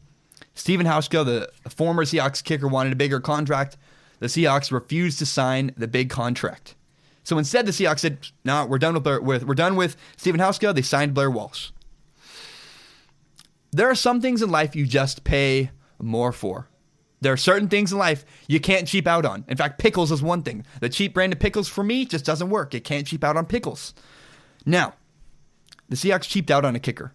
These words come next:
You don't cheap out on kickers. Now, this season, Blair Walsh, the Seahawks kicker, has cost them two games.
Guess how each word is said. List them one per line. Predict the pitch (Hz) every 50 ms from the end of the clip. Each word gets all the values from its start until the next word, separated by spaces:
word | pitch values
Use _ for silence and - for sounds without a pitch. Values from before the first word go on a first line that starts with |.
| _ _ -
You | 143 151
don't | 165 190 185
cheap | 139 196 185 175
out | 165 160
on | 156
kickers. | 135 175 147 147 123 113
Now, | 139 160 175 190 202 208 208 196 -
this | 135 175 190 -
season, | - 220 214 190 240 254 233 226 - _ - - - _ - -
Blair | 120 135 151 180 175
Walsh, | 160 151 147 151 156 -
the | - 139
Seahawks | - 160 139 139 139 -
kicker, | - 151 139 - 147 131
has | 135 131
cost | - - 127 131 135 -
them | - 127 123 117 - - - - - _ _ _ _ -
two | - - - 185 220 240
games. | 185 214 196 160 120 104 117 - - - -